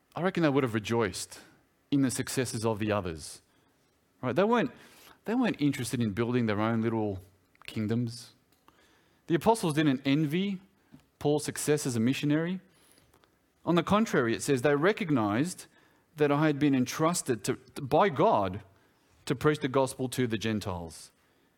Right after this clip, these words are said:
You see, these guys knew the work of God when they saw it. And what they also understood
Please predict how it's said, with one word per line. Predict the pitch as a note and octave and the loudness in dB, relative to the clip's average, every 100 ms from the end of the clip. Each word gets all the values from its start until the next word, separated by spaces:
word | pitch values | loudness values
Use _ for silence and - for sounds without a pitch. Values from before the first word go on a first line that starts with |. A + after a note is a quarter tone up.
| _ _ _ _ _ _ _ | _ _ _ _ _ _ _
You | C#3+ | -4
see, | C3+ E3 | 0 2
these | F#3 - | 2 2
guys | F3 E3 D#3 B2 - - _ _ _ _ _ _ _ _ _ - | 2 4 2 0 -8 -16 _ _ _ _ _ _ _ _ _ -4
knew | C3 D#3 F#3 | 2 4 4
the | D3 | 2
work | C3 C#3+ C#3 | 4 2 0
of | F#2+ | -4
God | A2+ C3 A2+ | 0 2 2
when | G#2 A2 | 0 -2
they | G#2 | -2
saw | - A2 G2 | -2 -2 -2
it. | - - _ _ _ _ _ _ _ _ _ _ _ _ _ _ _ _ _ _ _ _ _ _ | -4 -12 _ _ _ _ _ _ _ _ _ _ _ _ _ _ _ _ _ _ _ _ _ _
And | C#3+ | 0
what | C#3+ | 4
they | C#3+ | 4
also | E3 F#3+ D#3+ | 4 4 2
understood | B2+ G#2+ - G#2 G#2 | 0 -2 -4 -4 -4